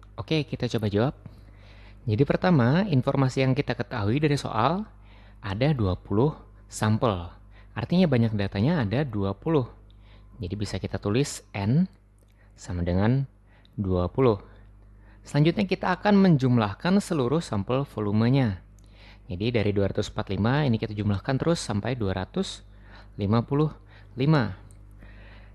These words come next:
Jadi kalau kita jumlahkan seluruhnya, akan kita miliki jumlah sama dengan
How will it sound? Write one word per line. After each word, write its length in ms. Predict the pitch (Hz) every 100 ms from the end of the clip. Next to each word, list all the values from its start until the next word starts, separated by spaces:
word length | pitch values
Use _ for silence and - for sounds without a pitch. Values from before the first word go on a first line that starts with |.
| -
Jadi 240 | 110 156 160
kalau 160 | 139
kita 240 | 131 - 117
jumlahkan 480 | 107 117 180 -
seluruhnya, 720 | 151 - 123 117 101 87 127 175 - - - _
akan 240 | - 135 139
kita 160 | 135
miliki 640 | 110 98 92 - 156 208 - - - - _ -
jumlah 480 | 117 107 90 98 147 - - -
sama 400 | - - 87 85
dengan 480 | 90 87 143 190